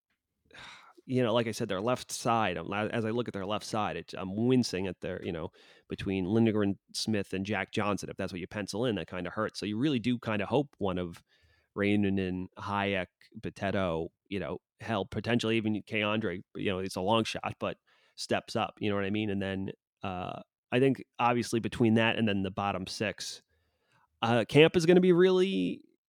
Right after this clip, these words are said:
yeah, it's gonna be really, uh, important 'cause, you know, they, that, you have so many guys who figure into maybe the f-, the, the fourth line roles between, or just, uh, you know, unknown people like, uh, Kodorenko and,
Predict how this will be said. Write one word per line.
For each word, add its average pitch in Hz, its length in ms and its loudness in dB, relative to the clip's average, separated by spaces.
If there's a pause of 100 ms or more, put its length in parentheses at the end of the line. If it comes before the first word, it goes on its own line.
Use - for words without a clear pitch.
(340)
yeah, 160 220 2
it's 101 100 -4
gonna 110 180 2
be 113 140 4
really, 117 500 4
uh, 107 420 2 (520)
important 120 540 2
'cause, 104 400 -10
you 110 80 -2
know, 90 140 -2
they, 101 240 0
that, 104 180 -2 (240)
you 117 160 0
have 107 120 -2
so 123 180 8
many 110 160 6
guys 107 560 2 (160)
who 104 100 -4
figure 104 300 0
into 98 360 -2
maybe 98 340 0
the 95 60 -2
f-, - 160 -10
the, 95 240 -2
the - 140 -10
fourth 107 360 2
line 104 260 0
roles 101 420 -2
between, 92 640 -4 (420)
or 131 80 8
just, 131 240 4
uh, - 200 -6
you 180 80 6
know, 92 100 6
unknown 123 300 8
people - 460 -8
like, 95 200 -6
uh, 87 240 -4
Kodorenko 104 840 2
and, - 260 -8